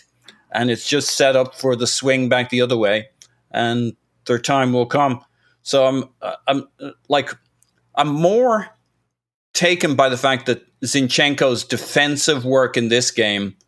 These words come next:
picked up. So, like, uh, compared to the game against Palace, I thought it was much more, maybe he's just fitter, a little bit more in the flow of the game,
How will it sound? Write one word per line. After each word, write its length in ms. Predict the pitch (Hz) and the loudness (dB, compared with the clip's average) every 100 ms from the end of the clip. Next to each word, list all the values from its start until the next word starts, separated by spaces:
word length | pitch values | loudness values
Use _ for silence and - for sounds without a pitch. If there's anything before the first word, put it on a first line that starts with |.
| _ _ _ _ | _ _ _ _
picked 280 | 117 101 110 | -2 0 0
up. 220 | 98 - | -2 -2
So, 200 | - 107 | -2 0
like, 280 | 110 101 - _ _ _ _ _ - | 0 -2 -10 _ _ _ _ _ -2
uh, 240 | 107 104 | 0 0
compared 340 | - 127 151 143 | -2 2 2 2
to 60 | |
the 220 | 135 127 120 - 127 | 2 2 0 -8 0
game 200 | 135 123 | 0 2
against 280 | 117 - | 0 -2
Palace, 340 | - 131 123 - | -2 0 0 0
I 100 | 123 | -4
thought 240 | 123 151 | 0 0
it 40 | 139 | 0
was 120 | 127 | 0
much 240 | 143 135 | -2 -2
more, 320 | 143 131 123 - _ | -2 0 -2 -4 _
maybe 200 | 151 226 | -2 0
he's 80 | 226 | 0
just 200 | 170 - | 0 -2
fitter, 640 | - 139 135 135 131 - _ _ _ _ | -2 0 2 2 0 -4 _ _ _ _
a 40 | |
little 200 | 123 131 | 0 0
bit 200 | 131 127 | 2 -2
more 340 | 127 127 123 117 | 0 2 2 0
in 200 | 139 135 | 0 0
the 60 | 123 | 0
flow 240 | - 127 120 | 0 2 2
of 60 | |
the 60 | 110 | 0
game, 360 | 113 113 110 | -2 0 -2